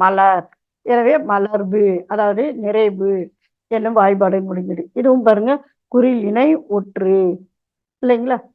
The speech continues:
எனவே இது நிறைவு என்னும் வாய்பாட்டில் முடிவடைகின்றது. தான் விடை அறிந்திருந்தும் அது பிறருக்கு தெரியுமா என்பதை அறியும் பொருட்டு வினவுகின்ற வினாவின் வகை அறிவினா. சரிங்களா? இப்ப அடுத்து இலக்கண குறிப்பு தருக.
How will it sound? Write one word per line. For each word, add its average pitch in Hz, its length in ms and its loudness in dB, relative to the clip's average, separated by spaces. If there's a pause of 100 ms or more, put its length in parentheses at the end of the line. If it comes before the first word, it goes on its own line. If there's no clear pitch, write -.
(120)
எனவே 220 220 4 (120)
இது 208 120 2 (200)
நிறைவு 214 380 2
என்னும் 202 240 -4
வாய்பாட்டில் 185 540 -2
முடிவடைகின்றது. 175 840 -4 (600)
தான் 214 260 6
விடை 240 200 6 (160)
அறிந்திருந்தும் 269 680 0 (200)
அது 226 120 2 (100)
பிறருக்கு 208 340 2 (140)
தெரியுமா 202 400 0 (460)
என்பதை 208 280 0 (140)
அறியும் 254 380 2
பொருட்டு 254 320 2 (280)
வினவுகின்ற 208 580 0 (100)
வினாவின் 202 460 -2
வகை 240 220 0 (520)
அறிவினா. 185 560 -2 (1160)
சரிங்களா? 240 300 -6
இப்ப 240 100 -4 (380)
அடுத்து 220 220 0 (140)
இலக்கண 277 320 4
குறிப்பு 202 220 -6 (100)
தருக. 185 220 2